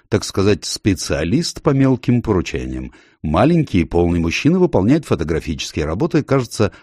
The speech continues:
Карл Рейтер, он американец.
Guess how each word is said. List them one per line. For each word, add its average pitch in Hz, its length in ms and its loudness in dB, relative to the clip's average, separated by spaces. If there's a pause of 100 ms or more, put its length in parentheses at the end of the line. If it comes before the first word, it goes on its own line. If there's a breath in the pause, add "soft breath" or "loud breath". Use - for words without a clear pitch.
(120)
Карл 98 480 0 (140)
Рейтер, 73 680 -4
он 104 180 2
американец. 71 720 -2